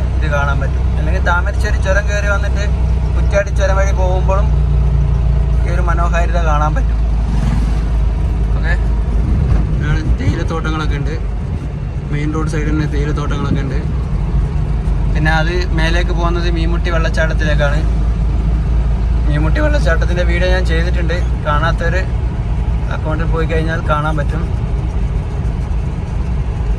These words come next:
മീൻമുട്ടി, അതുപോലെ നാരങ്ങച്ചാൽ, ഇതിൻ്റെ വീഡിയോ ഒക്കെ ചെയ്തിട്ടുണ്ട്. പിന്നെ എൻ്റെ ചാനൽ ആദ്യമായിട്ടാണ് കാണുന്നതെങ്കിൽ ചാനൽ ഒന്ന് സബ്സ്ക്രൈബ് ചെയ്യാം. ഇതാണ് കോറം എൽ പി സ്കൂള്. പിന്നെ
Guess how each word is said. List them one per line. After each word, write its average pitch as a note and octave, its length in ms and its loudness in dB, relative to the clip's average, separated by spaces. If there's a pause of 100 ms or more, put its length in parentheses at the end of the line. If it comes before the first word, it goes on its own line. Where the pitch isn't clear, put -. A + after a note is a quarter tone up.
മീൻമുട്ടി, D#3 460 0 (360)
അതുപോലെ D#3 320 2 (100)
നാരങ്ങച്ചാൽ, D#3 560 0 (1040)
ഇതിൻ്റെ D#3+ 320 2
വീഡിയോ D#3 200 4
ഒക്കെ E3+ 180 2
ചെയ്തിട്ടുണ്ട്. D#3 440 2 (1000)
പിന്നെ D3+ 220 4 (160)
എൻ്റെ D#3 220 4
ചാനൽ D#3+ 340 4
ആദ്യമായിട്ടാണ് D3+ 460 2
കാണുന്നതെങ്കിൽ E3 560 4 (880)
ചാനൽ D#3 260 4
ഒന്ന് E3+ 160 2
സബ്സ്ക്രൈബ് E3 400 2
ചെയ്യാം. E3+ 280 4
ഇതാണ് D#3 360 0
കോറം E3 320 2
എൽ D3+ 140 2
പി E3+ 140 0
സ്കൂള്. E3 280 0 (1600)
പിന്നെ D3+ 320 0